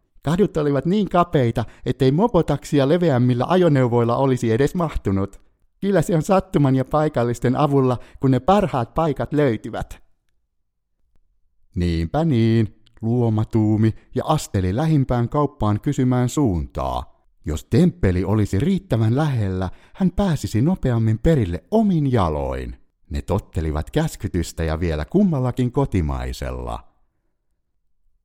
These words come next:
Parin korttelin jälkeen Luoma tajusi löytäneensä perille. Hän tunnisti kuusikerroksisen tulipalosta mustuneen varastorakennuksen, jonne rautakenkäinen mies oli hänet tuonut.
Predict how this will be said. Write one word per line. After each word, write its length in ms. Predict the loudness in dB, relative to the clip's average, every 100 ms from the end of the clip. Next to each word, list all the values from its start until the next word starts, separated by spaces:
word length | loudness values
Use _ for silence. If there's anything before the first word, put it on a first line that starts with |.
| _
Parin 420 | -6 -2 0 -2
korttelin 600 | -2 -4 -2 -2 -2 0
jälkeen 500 | 0 0 0 0 0
Luoma 320 | 2 2 0
tajusi 460 | 0 0 0 -2 -2
löytäneensä 640 | 0 0 0 0 -2 -4
perille. 800 | -4 -2 0 -2 -6 -8 -12 -14 -18 _ _ _
Hän 200 | -4 -2
tunnisti 500 | 2 4 4 0 -4
kuusikerroksisen 1120 | -6 -4 -2 -2 -2 0 -2 -4 -4 -2 -2 -4 -12 -4
tulipalosta 720 | 0 0 0 -2 -2 0 2
mustuneen 580 | 2 0 -2 0 0
varastorakennuksen, 1200 | 0 -2 -4 -6 -4 -2 -2 0 0 -2 -2 -2 -2 -8 -8
jonne 240 | -4 -4
rautakenkäinen 960 | -2 0 0 0 0 0 0 0 0 2
mies 360 | 2 2 0 -4
oli 240 | -4 -2
hänet 400 | -2 -2 -2 _
tuonut. 720 | -2 0 0 -6 -10 -14 -20